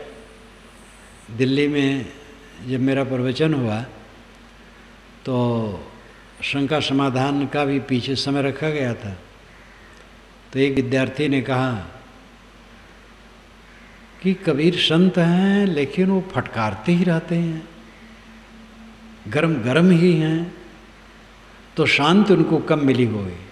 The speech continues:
मैंने कहा यही तो उनको समझना मुश्किल है। एक तरफ से उनके अंदर से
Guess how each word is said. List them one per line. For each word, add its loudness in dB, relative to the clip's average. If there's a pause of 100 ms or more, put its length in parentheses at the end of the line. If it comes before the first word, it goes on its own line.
(1400)
मैंने 0
कहा 0
यही 2
तो -2
उनको 0
समझना 0
मुश्किल -2
है। -10 (1900)
एक 2
तरफ 2
से 0
उनके 0
अंदर 0
से -4